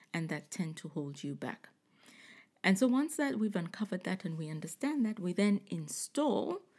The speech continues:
a new way of thinking. And this new way of thinking bypasses the resistance to ensure that you have the tools and, uh, um, to deal with resistance.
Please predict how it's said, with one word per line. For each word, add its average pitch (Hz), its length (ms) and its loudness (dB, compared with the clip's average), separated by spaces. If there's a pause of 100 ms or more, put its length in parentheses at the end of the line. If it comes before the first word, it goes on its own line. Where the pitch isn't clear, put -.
(280)
a 180 80 2
new 185 220 6
way 170 140 -2
of 160 120 -8
thinking. 233 720 6 (720)
And 180 180 2
this 262 240 -2
new 330 180 -4
way 277 200 -2
of 233 120 0
thinking 220 680 4
bypasses 190 920 -4
the 160 140 -4
resistance 185 720 -2 (420)
to 247 240 2
ensure 262 640 6
that 254 240 0
you 226 100 2
have 214 180 0
the 208 120 2
tools 240 800 2 (480)
and, 196 260 4 (100)
uh, - 200 2
um, 180 360 4
to 214 100 2
deal 226 180 10
with 196 220 6
resistance. - 600 -2